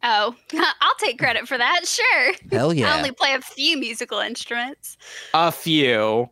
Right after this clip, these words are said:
Speaker 2: Yeah, that's, yeah, that's good.
Speaker 3: <laughs> I'm not a music person. I only play a few <laughs> musical instruments. Oh my God! Give yourself some credit.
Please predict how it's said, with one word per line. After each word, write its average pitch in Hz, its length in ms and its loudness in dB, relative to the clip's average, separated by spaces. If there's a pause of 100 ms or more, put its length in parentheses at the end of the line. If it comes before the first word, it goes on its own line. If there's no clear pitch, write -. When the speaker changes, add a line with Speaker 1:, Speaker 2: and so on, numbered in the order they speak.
Speaker 2:
Yeah, 131 180 0
that's, 135 460 0
yeah, 110 360 0
that's 107 260 -2
good. 95 560 -2 (240)
Speaker 3:
<laughs> - 1500 -2 (800)
I'm 262 220 2
not 170 200 4
a 151 60 2
music 147 360 -2
person. 160 340 -2
I 180 60 4
only 196 220 2
play 151 220 0
a 127 120 2
few 190 840 0
<laughs> - 200 -2
musical 139 420 -6
instruments. - 880 -4 (1200)
Oh 117 220 0
my 104 380 -4
God! 113 460 -2
Give 226 180 2
yourself 170 420 2
some 143 240 -6
credit. 170 840 0